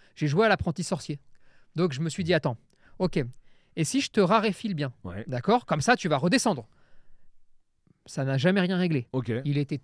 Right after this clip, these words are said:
Speaker 1: il était de plus en plus haut,
Speaker 2: Ok.
Speaker 1: bah, parce que je raréfiais le bien.
Speaker 2: Oui, donc
Speaker 1: Donc
Speaker 2: dès qu'il le
Speaker 1: forcément,
Speaker 2: voyait, ouais.
Speaker 1: ah, il montait encore plus, mais il montait tellement d'un coup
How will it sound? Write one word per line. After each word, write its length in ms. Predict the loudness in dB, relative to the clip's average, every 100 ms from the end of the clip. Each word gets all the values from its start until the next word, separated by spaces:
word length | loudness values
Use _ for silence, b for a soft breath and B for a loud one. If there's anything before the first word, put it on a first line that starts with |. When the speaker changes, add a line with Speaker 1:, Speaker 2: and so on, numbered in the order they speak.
| -4
Speaker 1:
il 100 | -4
était 160 | -2 -4
de 80 |
plus 200 | -4 -2
en 60 | -4
plus 120 | 0
haut, 140 | 0 0
Speaker 2:
Ok. 100 | -4
Speaker 1:
bah, 80 | -2
parce 160 | 0 2
que 60 | 2
je 60 |
raréfiais 320 | 4 2 2 2
le 40 |
bien. 100 | 2
Speaker 2:
Oui, 140 | 0 -4
donc 160 | -6 -2
Speaker 1:
Donc 0 |
Speaker 2:
dès 60 | 0
qu'il 20 |
le 60 | 2
Speaker 1:
forcément, 280 | 2 4 6 6
Speaker 2:
voyait, 240 | 4 0
ouais. 80 | 2
Speaker 1:
ah, 200 | 6 6 4 -6
il 120 | 0 2
montait 260 | 4 4
encore 280 | 2 2 2
plus, 180 | 2 2
mais 80 | 2
il 40 |
montait 280 | 2 0 0
tellement 400 | 4 4 4 2
d'un 140 | 0 0
coup 260 | 4 2